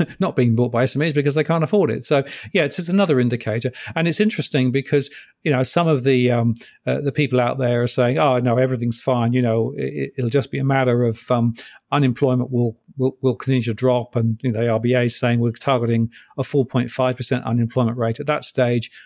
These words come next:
uh, wages will rise." But unemployment's at five point three at the moment and probably rising.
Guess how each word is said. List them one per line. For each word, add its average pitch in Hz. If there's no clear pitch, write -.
uh, 123
wages 123
will 117
rise." 127
But -
unemployment's 190
at 139
five 143
point 127
three 147
at 156
the 147
moment 196
and 131
probably 113
rising. 180